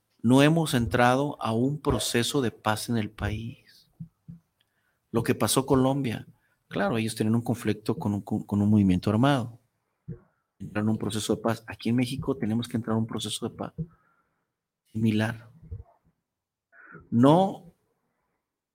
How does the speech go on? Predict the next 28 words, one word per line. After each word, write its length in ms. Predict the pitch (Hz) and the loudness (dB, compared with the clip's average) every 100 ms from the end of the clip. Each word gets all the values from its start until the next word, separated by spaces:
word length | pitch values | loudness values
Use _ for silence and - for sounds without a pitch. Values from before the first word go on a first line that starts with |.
| _ _ _ - | _ _ _ 0
no 100 | 147 | 4
que 80 | 190 | 6
lleguemos 400 | 147 151 175 147 | 6 4 2 2
a 60 | |
una, 380 | 135 147 160 143 | 4 4 6 4
a 200 | - 110 | 2 2
un 120 | 117 | 2
convenio 880 | 120 151 123 117 127 143 156 - - _ _ _ _ _ _ _ | 2 2 6 6 6 2 0 -8 -20 _ _ _ _ _ _ _
con 160 | - 104 | -2 0
los 100 | 101 | 0
grupos 240 | 101 110 | -4 -2
delictivos, 440 | 110 113 156 151 92 | -2 0 2 2 2
no 140 | 104 104 | 0 -2
se 100 | 110 | -2
trata 280 | 117 113 | -2 0
de 80 | 131 | -2
eso. 200 | 127 - - _ _ _ - - - _ _ | -2 -6 -14 _ _ _ -20 -20 -20 _ _
Se 60 | - | -4
trata 200 | 123 175 | 4 4
de 40 | |
entender 300 | 147 123 131 | 4 4 4
un 80 | 151 | 2
proceso 340 | 151 139 131 | 0 -4 0
de 120 | 151 123 | 0 4
paz 420 | 131 151 151 - _ _ _ _ _ - - _ | 4 4 0 -12 _ _ _ _ _ -20 -20 _
en 80 | - | 0
el 80 | 113 | 0
aspecto 720 | 107 113 120 120 - 151 165 | 0 0 -2 0 2 2 0